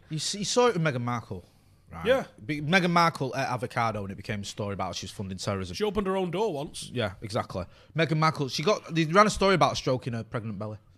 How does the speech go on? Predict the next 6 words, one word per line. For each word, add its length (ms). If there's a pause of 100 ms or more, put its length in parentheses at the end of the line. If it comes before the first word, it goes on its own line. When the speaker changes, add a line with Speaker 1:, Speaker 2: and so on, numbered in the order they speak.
(340)
Speaker 1:
drawing 180
attention 320
to 120
it. 100 (460)
She's 200
pregnant. 480